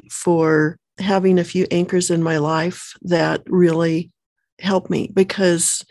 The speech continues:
people are just gonna be drawing from me the rest of my life, every day, all the time. And, um, you know, if, if, I've always talked about how you, whatever is inside of you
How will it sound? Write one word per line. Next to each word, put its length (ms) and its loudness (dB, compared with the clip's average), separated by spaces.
people 280 0
are 80 6
just 220 -2
gonna 100 2
be 120 0
drawing 360 0
from 220 -2
me 260 -4
the 160 0
rest 280 0
of 80 0
my 80 -2
life, 340 -6
every 220 4
day, 300 0
all 100 0
the 100 -4
time. 540 -8
And, 380 4
um, 440 0
you 120 6
know, 160 4
if, 220 2
if, 140 2
I've 140 -2
always 300 2
talked 200 -2
about 180 0
how 100 -4
you, 200 -2
whatever 340 4
is 100 2
inside 340 0
of 80 -2
you 240 -2